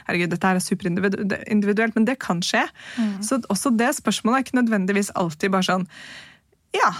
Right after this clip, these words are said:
Speaker 1: nei, det blir vel sommeren tjue tjueén da, da skal vi sette i gang og prøve», eller sånn, ja.
Speaker 2: Ja.
Speaker 1: Men jeg, jeg, jeg syns, ehm, jeg ville ikke st-, jeg s-, prøver å aldri stille det spørsmålet til noen, med mindre vi er i den samtalen.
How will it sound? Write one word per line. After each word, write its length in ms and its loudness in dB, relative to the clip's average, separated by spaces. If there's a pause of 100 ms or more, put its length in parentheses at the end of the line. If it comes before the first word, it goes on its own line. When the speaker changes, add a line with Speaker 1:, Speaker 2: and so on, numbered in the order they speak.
Speaker 1:
nei, 160 2
det 160 0
blir 160 2
vel 80 2
sommeren 560 4
tjue 320 2
tjueén 400 0
da, 160 4
da 200 2
skal 200 2
vi 80 4
sette 240 0
i 20 2
gang 160 2
og 100 2
prøve», 300 2
eller 140 0
sånn, 600 2 (100)
ja. 160 2 (500)
Speaker 2:
Ja. 180 -6 (380)
Speaker 1:
Men 80 2
jeg, 220 0
jeg, 240 0 (360)
jeg 240 2
syns, 480 0 (600)
ehm, 400 2 (800)
jeg 360 0
ville 300 0
ikke 160 -8
st-, 160 -14
jeg 160 0
s-, 220 -8 (160)
prøver 460 0
å 80 -2 (120)
aldri 320 0
stille 320 -2
det 120 -2
spørsmålet 480 -6
til 80 2
noen, 160 4
med 120 4
mindre 320 0
vi 80 -2
er 400 -2 (240)
i 240 0
den 400 0
samtalen. 680 0